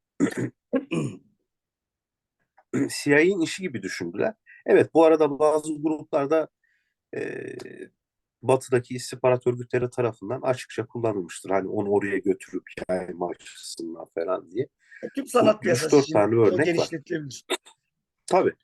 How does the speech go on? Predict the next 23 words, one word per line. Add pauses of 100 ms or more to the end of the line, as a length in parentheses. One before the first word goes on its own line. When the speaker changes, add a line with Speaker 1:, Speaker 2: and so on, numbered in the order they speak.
Speaker 2:
herkes, (280)
sinema
sektörü
için
geçerli
vesaire
vesaire. (720)
Ama
dediğim
gibi
çok
geniş
bir
konu
ve
çok,
e,
tartışılan (280)
alanları
olan
gri
bir
konu.